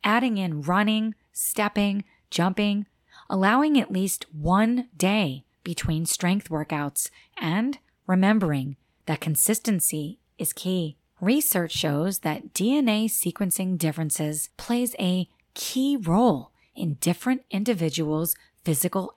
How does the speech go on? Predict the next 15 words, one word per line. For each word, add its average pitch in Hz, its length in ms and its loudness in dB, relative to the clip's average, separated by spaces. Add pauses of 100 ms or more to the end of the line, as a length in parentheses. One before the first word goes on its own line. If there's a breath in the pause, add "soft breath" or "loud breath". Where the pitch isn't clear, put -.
activity 202 520 0
level, 160 460 -4 (380 soft breath)
cardiorespiratory 247 1600 0
fitness, - 640 -2
metabolic 170 680 4
responses. 160 720 -2 (160 soft breath)
The 226 120 2
association 240 680 2
between 175 460 0
genetics 180 720 0 (180)
and 202 160 -2
exercise 151 760 -2 (240 soft breath)
is 156 140 -2
a 147 40 0
complex - 840 0